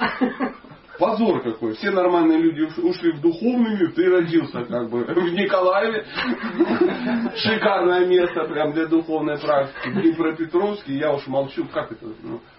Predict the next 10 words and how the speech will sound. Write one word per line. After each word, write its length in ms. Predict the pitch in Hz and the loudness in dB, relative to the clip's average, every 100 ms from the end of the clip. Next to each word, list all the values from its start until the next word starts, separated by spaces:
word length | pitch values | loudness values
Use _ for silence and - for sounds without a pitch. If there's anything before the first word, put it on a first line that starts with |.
| - | -18
ну 120 | - 131 | -10 -4
ладно, 340 | 123 - 120 - - - - - _ - _ - | -4 -4 -14 -16 -20 -20 -20 -20 _ -20 _ -18
продолжим. 560 | 127 123 117 98 113 127 _ _ - _ _ _ _ _ - | -10 -6 -6 -8 -14 -18 _ _ -20 _ _ _ _ _ -4
Это, 280 | - 196 - | -2 0 0
конечно 500 | 147 143 170 180 170 | 0 4 2 2 -2
же, 160 | 151 | 0
не 120 | 139 | -4
относится 520 | 135 131 151 - - 156 | -4 -4 -8 -8 -10 -10
к 80 | |
Васудеве, 680 | 165 170 185 170 156 101 - | -6 -8 -8 0 0 0 -6